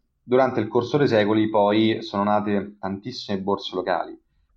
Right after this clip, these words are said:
cioè la borsa di Roma, la borsa di Napoli, la borsa di Milano, la borsa, appunto, c'erano tantissime, in Germania se ne contavano a decine di borse. Pra-, praticamente quasi ogni città,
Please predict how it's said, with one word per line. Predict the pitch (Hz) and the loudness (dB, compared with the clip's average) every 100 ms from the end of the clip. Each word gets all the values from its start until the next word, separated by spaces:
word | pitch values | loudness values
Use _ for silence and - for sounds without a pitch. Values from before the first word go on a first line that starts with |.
| _ | _
cioè | 98 | -2
la | 92 | 0
borsa | 92 95 - | 0 -2 -4
di | 87 | 0
Roma, | 110 123 117 113 | 4 4 4 4
la | 101 | 2
borsa | 95 92 - 90 | 0 -4 -4 -6
di | |
Napoli, | 90 117 110 107 110 107 | 0 2 2 2 0 -2
la | 95 | -4
borsa | 92 95 - 98 | -4 -6 -8 -12
di | 90 | -10
Milano, | 90 110 113 107 104 | -2 0 2 0 0
la | 95 | -4
borsa, | 90 95 - 95 - 95 87 - _ _ | -4 -6 -8 -12 -4 -2 -2 -8 _ _
appunto, | - - 98 107 | -10 -6 -8 -6
c'erano | 104 117 101 104 | 0 2 2 -2
tantissime, | 90 110 107 - - | -8 -8 -8 -8 -10
in | - | -10
Germania | 90 92 110 117 110 101 98 - _ | -10 -2 0 2 2 2 0 -6 _
se | _ - 98 | _ -14 -8
ne | 95 | -6
contavano | 95 95 92 92 | -4 -2 -2 -4
a | 90 | -8
decine | 95 127 120 | -10 -6 -4
di | 98 | -4
borse. | - 92 - - - _ | -6 -10 -8 -8 -8 _
Pra-, | - 214 | -2 0
praticamente | 240 214 117 104 104 98 - _ _ _ _ _ | 2 4 4 4 2 0 -2 _ _ _ _ _
quasi | _ 233 127 104 110 | _ 4 4 2 -2
ogni | 107 107 | -2 -2
città, | 226 214 131 151 - | -2 2 2 2 -4